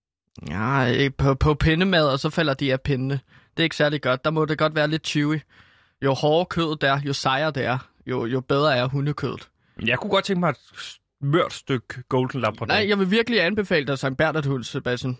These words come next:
Speaker 2: Som er
Speaker 1: Ja,
Speaker 2: sej.
Speaker 1: ja, virkelig.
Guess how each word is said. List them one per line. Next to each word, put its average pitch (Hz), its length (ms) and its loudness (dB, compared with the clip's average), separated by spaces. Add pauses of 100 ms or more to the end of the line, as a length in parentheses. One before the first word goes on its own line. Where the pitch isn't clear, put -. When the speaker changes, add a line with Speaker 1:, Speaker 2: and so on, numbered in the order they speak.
Speaker 2:
Som 131 180 0
er 123 80 2
Speaker 1:
Ja, 151 40 2
Speaker 2:
sej. 131 220 2 (240)
Speaker 1:
ja, 147 160 0 (1000)
virkelig. 170 400 0